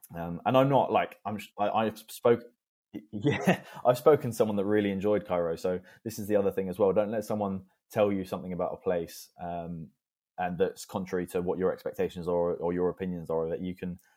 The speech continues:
have an amazing time somewhere just because of the people that you're with and the time that you're there. So just 'cause I don't like it and just 'cause I liked Indonesia and Jordan doesn't mean you will. So yeah,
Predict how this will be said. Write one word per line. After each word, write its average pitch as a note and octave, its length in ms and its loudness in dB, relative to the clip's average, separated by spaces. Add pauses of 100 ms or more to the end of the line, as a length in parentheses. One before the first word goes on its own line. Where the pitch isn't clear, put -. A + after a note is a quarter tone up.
(100)
have F#2 220 0
an F2+ 80 -2
amazing F2+ 400 -4
time F2 220 -6
somewhere E2 280 -8
just E2 200 -10
because E2+ 200 -8
of E2+ 60 -8
the E2+ 60 -8
people D#2+ 280 -10
that D#2+ 100 -6
you're D#2+ 100 -6
with E2 220 -2
and D#2+ 140 -10
the D2+ 60 -14
time D#2+ 240 -10
that C#2 80 -12
you're D#2 120 -6
there. D#2+ 260 -6
So E2 240 -4 (380)
just - 160 -2
'cause G2 120 -2
I F#2 140 4
don't F2+ 140 -2
like F2 240 -4
it A#2 100 2
and E2+ 100 -8
just F2 160 -12
'cause F#2 120 0
I E2+ 60 2
liked F2 340 0 (160)
Indonesia F2+ 540 -4
and E2+ 120 -6
Jordan F2 320 -2
doesn't F2 240 -8
mean E2+ 140 -8
you F2 180 -6
will. D#2+ 160 -4
So E2+ 240 -4 (340)
yeah, E2 180 -6